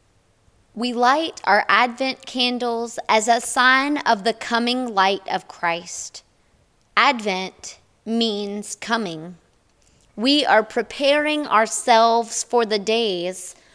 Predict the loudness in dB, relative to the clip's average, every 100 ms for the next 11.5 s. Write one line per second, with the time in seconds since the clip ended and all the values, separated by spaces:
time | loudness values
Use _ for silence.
0 | _ _ _ 2 4 4 4 4 2 0
1 | 0 0 0 0 2 2 2 -2 -2 -2
2 | -2 -2 -2 -4 -4 0 0 -2 -6 -8
3 | -6 -4 -6 -4 0 0 -2 -6 -6 -6
4 | -6 -8 -12 -14 -20 -20 _ 0 2 2
5 | 0 -4 -4 -2 0 0 -2 -6 -6 -4
6 | -2 -4 -10 -8 -6 -6 -8 -6 -6 -8
7 | -16 -16 -16 -18 _ _ _ _ -2 4
8 | 4 4 2 2 0 -2 -2 2 4 4
9 | 4 2 2 0 -4 0 0 0 -6 -2
10 | 0 2 0 -2 -4 -4 -6 -6 -6 -4
11 | -4 -4 -6 -8